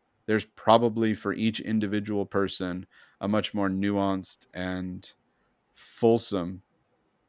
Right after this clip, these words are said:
explanation as to why they interpreted it wrong. That it might have been that, that it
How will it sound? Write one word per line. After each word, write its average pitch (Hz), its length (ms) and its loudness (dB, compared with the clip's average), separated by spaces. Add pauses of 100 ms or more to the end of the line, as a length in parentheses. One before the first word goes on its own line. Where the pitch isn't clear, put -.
explanation 101 680 0
as 92 180 -4
to 98 100 -6
why 95 320 2
they 98 200 0
interpreted 104 540 -2
it 101 40 -2
wrong. 110 400 -4 (920)
That 98 220 -2
it 98 160 -4
might 98 240 0
have 98 180 -6
been 101 280 2
that, 101 160 -2 (280)
that 92 220 -2
it 92 180 -2